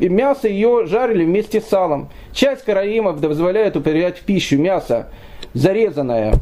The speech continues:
рабанитами, то есть, э, ну, как бы традиционными евреями, а другая часть не дозволяет. То есть были караимы, которые признавали, э, еврейскую шхиту, были, которые не признавали.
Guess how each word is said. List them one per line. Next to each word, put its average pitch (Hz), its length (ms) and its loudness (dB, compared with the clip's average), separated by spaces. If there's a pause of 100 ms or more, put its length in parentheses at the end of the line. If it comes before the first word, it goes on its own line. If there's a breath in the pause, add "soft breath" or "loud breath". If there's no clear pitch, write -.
рабанитами, 147 880 0
то - 100 0
есть, - 220 -4
э, 131 160 2
ну, 151 140 0
как 143 160 0
бы 123 120 0
традиционными 151 560 0
евреями, 101 540 -2 (300 loud breath)
а 165 80 2
другая 392 360 0
часть 240 280 0
не 294 160 2
дозволяет. 208 640 0
То 156 80 0
есть 143 100 2
были 233 180 2
караимы, 208 500 0
которые 151 360 0
признавали, 160 800 0 (400 loud breath)
э, 135 240 0
еврейскую 208 500 0
шхиту, 233 380 0
были, 269 220 0
которые 277 300 0
не 277 120 2
признавали. 190 600 -2